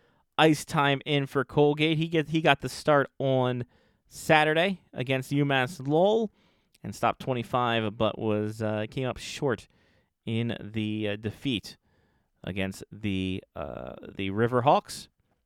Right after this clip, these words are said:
He is at oh one and oh. <laughs> It's his first game. So Andrew Takis getting another start for Colgate University. And that'll about do it.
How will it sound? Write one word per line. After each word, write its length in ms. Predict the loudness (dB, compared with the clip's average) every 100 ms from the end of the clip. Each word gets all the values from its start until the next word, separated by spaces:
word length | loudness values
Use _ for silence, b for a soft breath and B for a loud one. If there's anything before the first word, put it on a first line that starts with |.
| -14
He 160 | -6 -4
is 160 | 0
at 120 | -2 0
oh 160 | 4 4
one 240 | 4 2
and 100 | 4
oh. 280 | 4 4 0
<laughs> 20 |
It's 160 | -8 -8
his 120 | -8
first 320 | -4 -4 -4
game. 320 | -4 -2 -2 -4 b b b b b
So 320 | -4 0 2
Andrew 240 | 0 -2 -4
Takis 400 | -4 -4 -4 -6
getting 220 | -4 -4
another 300 | -4 -4 -4
start 400 | -4 -4 -4 -6 b b b _
for 500 | -4 0 2 0 -2 -10
Colgate 540 | 0 2 2 0 -6
University. 720 | -8 -8 -6 0 0 -2 -10 -12
And 100 | -6
that'll 140 | -4
about 240 | 0 -2
do 160 | 0 0
it. 140 | 0